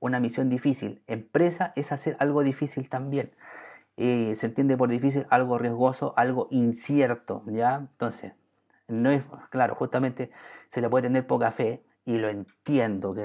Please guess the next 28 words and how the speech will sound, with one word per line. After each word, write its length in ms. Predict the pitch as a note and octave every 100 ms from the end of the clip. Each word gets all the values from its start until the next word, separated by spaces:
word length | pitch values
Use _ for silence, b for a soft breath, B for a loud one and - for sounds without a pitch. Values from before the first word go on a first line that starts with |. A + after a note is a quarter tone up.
| G#2
tengamos 360 | G2+ G#2 G#2 G#2
poca 260 | A2+ G#2+
fe 160 | - A#2
de 100 | A2+
repente 340 | G#2+ A#2 A#2+
para 140 | A#2 A2+
hacer 460 | - A#2 A2+ A2+
los 220 | - G#2+ G#2+
negocios 520 | G2 B2 D3 C#3+ C#3+
o 220 | C3+ A2
para 220 | G#2+ G#2+
que 100 | G2+
alguien 240 | A#2+ B2 A#2+
te 80 |
enseñe 220 | A2+ - C3
a 20 |
hacer 140 | C3
negocios, 500 | C3 C3 B2+ B2+ C3
porque 440 | - - - B2 - B B B
por 160 | A#2+ A2+
lo 100 | G#2+
menos 280 | D#3+ F3+
en 120 | D3+ D3
este 240 | C#3+ B2
país, 300 | A#2 A#2+ A#2+
acá 200 | A2 A2
en 120 | A2+
Chile, 360 | - A#2+ C3